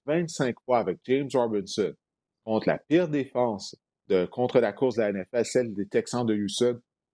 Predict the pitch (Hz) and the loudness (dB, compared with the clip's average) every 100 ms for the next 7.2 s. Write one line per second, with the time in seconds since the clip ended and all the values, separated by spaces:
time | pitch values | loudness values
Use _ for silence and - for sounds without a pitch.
0 | _ _ _ _ - 135 139 135 147 139 | _ _ _ _ 2 4 4 0 2 2
1 | - 180 139 131 123 131 120 120 139 - | 2 2 2 -2 -2 -4 -2 -2 -4 -4
2 | 147 135 120 113 120 113 98 98 95 95 | -4 -2 0 0 -2 -2 -2 0 0 0
3 | 101 90 _ 82 85 78 - 82 104 - | -2 -4 _ -16 -10 -10 -8 0 2 4
4 | 127 117 147 117 107 127 117 107 - - | 2 2 0 0 0 0 -2 -4 -8 -6
5 | 107 107 98 90 98 - 87 110 113 92 | -2 2 2 2 -2 -2 0 2 0 -2
6 | 92 92 101 85 95 95 95 123 113 101 | -6 -4 -2 0 0 -2 0 0 2 0
7 | 110 | 0